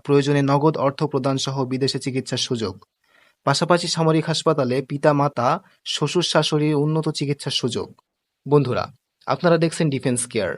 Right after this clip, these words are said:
যেখানে প্রতিটি তথ্য আপনাকে আরও এক ধাপ এগিয়ে নেয় দেশের সেবা করার পথে।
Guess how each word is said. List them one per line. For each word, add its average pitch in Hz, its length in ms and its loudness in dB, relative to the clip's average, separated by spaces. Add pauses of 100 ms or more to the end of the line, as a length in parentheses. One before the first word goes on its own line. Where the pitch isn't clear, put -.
(340)
যেখানে 147 340 0
প্রতিটি 165 360 -2
তথ্য 156 300 0
আপনাকে 143 380 0
আরও 143 240 4
এক 135 180 4
ধাপ 151 220 2
এগিয়ে 135 340 0
নেয় 127 200 0
দেশের 131 300 -2
সেবা 131 300 0
করার 123 260 2
পথে। 117 320 -4